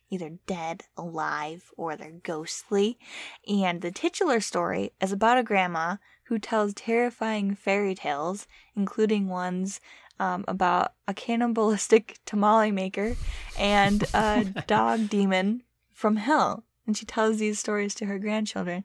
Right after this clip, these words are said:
Speaker 1: And so it does this really cool thing where it combines, like, that fairy tale, uh, situation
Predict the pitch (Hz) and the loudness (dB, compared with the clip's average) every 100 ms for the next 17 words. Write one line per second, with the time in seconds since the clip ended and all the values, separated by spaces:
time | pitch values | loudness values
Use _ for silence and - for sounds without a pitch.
0 | - 196 190 185 180 - _ _ - 208 | -6 -4 -2 -2 -4 -8 _ _ 0 2
1 | 226 285 311 277 226 208 208 190 196 175 | 4 2 0 0 2 2 2 0 0 -4
2 | 175 185 - 196 175 175 170 180 - 190 | -2 -2 -2 -2 0 0 -2 -6 -8 -8
3 | - 196 - 240 240 226 - 233 220 208 | -8 -8 -2 2 2 0 -2 -4 2 4
4 | 208 208 214 _ _ - 196 190 185 - | 4 2 0 _ _ -4 -2 0 -2 -2
5 | 208 - 196 190 180 185 - 185 180 | -4 -2 0 0 0 -2 -6 -6 -6